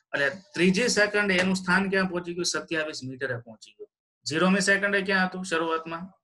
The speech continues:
ઝીરો ઉપર હતું. અને ત્રણ સેકન્ડમાં તો ક્યાં પહોંચી ગયો? સત્યાવીસ મીટરે પહોંચી ગયો.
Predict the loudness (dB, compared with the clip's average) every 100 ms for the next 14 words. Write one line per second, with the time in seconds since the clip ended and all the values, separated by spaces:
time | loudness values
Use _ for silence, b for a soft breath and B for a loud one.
0 | _ -8 -2 0 0 -2 -6 -6 -8 -10
1 | b _ _ -6 -4 0 0 2 0 0
2 | 0 0 0 0 -2 -2 -4 -8 -6 -6
3 | -4 -8 -6 -6 -6 -8 -6 -4 -4 -8
4 | -10 -8 -8 -8